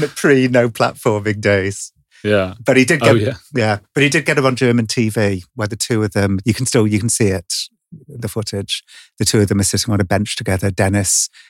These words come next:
Speaker 1: twenty years older than her, paunchy, charismatic, uh, and Carol, you know, showing off her swastika tattoo and saying, you know, "When all other avenues are,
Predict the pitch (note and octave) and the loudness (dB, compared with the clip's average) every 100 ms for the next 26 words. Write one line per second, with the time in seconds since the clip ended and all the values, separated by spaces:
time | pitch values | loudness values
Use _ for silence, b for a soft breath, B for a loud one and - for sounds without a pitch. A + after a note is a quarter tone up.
0 | b - B2 G#2+ A2+ G2+ G2 G2 G2+ G#2 | b -2 0 2 4 2 4 2 2 -2
1 | F#2+ F#2 G2 G2 F2+ - G#2 G2 G2+ - | -2 -2 0 0 -2 -4 -2 0 -2 -2
2 | G#2+ G2+ F#2+ - _ - F3+ C#3+ C#3 B2 | 0 0 -2 -6 _ -2 0 0 0 -2
3 | - F2+ - - _ _ _ _ _ _ | -2 -6 -8 -16 _ _ _ _ _ _
4 | _ A#2 G2+ G2+ G2+ G#2+ G#2 - G#2 G2 | _ 0 2 2 0 -2 -4 -2 0 2
5 | F#2+ F#2+ F#2 - D3 A2 F#2 - G2 G2 | 2 0 -4 -10 -4 -2 0 0 0 -2
6 | F2+ G2 - - - A2+ A#2+ - G#2 - | -4 -6 -4 -6 -8 -8 -8 -4 -6 -4
7 | G#2 A2 G#2+ _ _ _ _ _ _ _ | -6 -6 -10 _ _ _ _ _ _ _
8 | _ _ _ G#2+ G2+ G#2+ F#2+ G2+ G2+ F#2+ | _ _ _ -6 -2 0 0 0 0 0
9 | G2 G2 G2 A2 - _ _ - G#2+ G#2 | 0 0 0 -4 -8 _ _ -2 2 4
10 | G2+ G2 G2+ G2 G2+ G#2 G#2 G2+ G2 - | 4 2 2 0 0 0 2 4 2 0
11 | F#2+ G2 F#2 | 0 0 -2